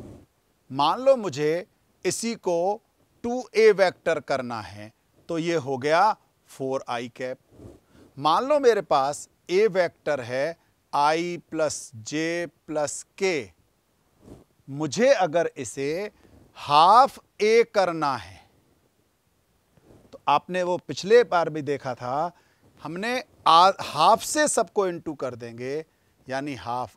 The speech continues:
आई कैप प्लस हाफ जे कैप प्लस हाफ के कैप।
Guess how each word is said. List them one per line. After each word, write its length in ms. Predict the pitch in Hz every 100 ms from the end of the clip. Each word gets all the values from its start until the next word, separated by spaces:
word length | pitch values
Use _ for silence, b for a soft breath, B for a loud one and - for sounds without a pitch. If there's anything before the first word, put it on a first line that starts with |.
| -
आई 240 | 120 139 151
कैप 320 | 170 170 175 - _ -
प्लस 320 | 147 139 -
हाफ 420 | 110 120 113 - 120
जे 360 | 104 135 147 151
कैप 360 | 170 165 170 _ _ _ _ _ _ _ 170
प्लस 440 | 208 226 - -
हाफ 440 | 107 120 123 160 - 262 269 _ _ _ _ _ -
के 180 | 160 139
कैप। 300 | - 107